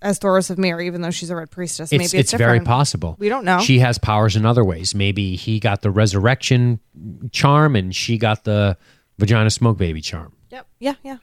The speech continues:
Speaker 2: Right?
Speaker 1: For sure.
Speaker 2: So I like it.
Speaker 1: Yeah, Nando Stark in the chat says they never come back the same. And I, that is the intriguing part to me. That's what interests me, is that's what I want. I want Jon Snow to come back and not be exactly the same. I want him to be a little bit less. I want him to be something different.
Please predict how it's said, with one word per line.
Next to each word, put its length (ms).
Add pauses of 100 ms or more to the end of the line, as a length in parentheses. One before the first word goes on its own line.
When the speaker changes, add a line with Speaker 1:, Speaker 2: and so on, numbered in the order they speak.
Speaker 2:
Right? 240
Speaker 1:
For 80
sure. 240 (160)
Speaker 2:
So 200
I 80
like 260
it. 160 (560)
Speaker 1:
Yeah, 180
Nando 260
Stark 220
in 60
the 80
chat 220
says 120
they 120
never 200
come 140
back 180
the 100
same. 480
And 80
I, 340 (120)
that 400
is 180 (220)
the 140
intriguing 480
part 240
to 100
me. 160
That's 640 (100)
what 160
interests 500
me, 280 (200)
is 140
that's 220
what 100
I 60
want. 420
I 80
want 380
Jon 180
Snow 140
to 80
come 100
back 220
and 160
not 180
be 80
exactly 420
the 120
same. 260
I 120
want 280
him 120
to 100
be 80
a 80
little 140
bit 100
less. 260
I 80
want 320
him 120
to 60
be 60
something 260
different. 540